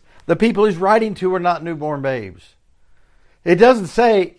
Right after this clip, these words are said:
"If you're a newborn babe in Christ." So it doesn't say, "When you were a newborn babe, desire the sincere milk of the word, and then after a while, just move on." No.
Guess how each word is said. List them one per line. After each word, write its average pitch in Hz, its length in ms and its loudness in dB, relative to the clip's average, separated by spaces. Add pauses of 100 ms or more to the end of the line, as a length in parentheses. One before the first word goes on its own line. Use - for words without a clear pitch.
(140)
"If 226 240 6
you're 208 180 2
a 196 40 0
newborn 196 420 0
babe 196 260 0
in 190 140 -8
Christ." 185 520 -6
So 160 120 0
it 190 40 -4
doesn't 226 240 0
say, 220 300 0 (300)
"When 220 260 2
you 262 100 -4
were 226 80 2
a 220 40 0
newborn 208 380 0
babe, 175 300 4
desire 170 340 4
the 180 120 0
sincere 175 440 -4
milk 165 220 -2
of 160 80 -4
the 156 80 -4
word, 151 220 -2
and 156 100 -6
then 185 140 0
after 180 240 0
a 147 40 -10
while, 151 300 2
just 139 240 -10 (220)
move 139 220 -6
on." 107 320 -8 (160)
No. 208 480 -8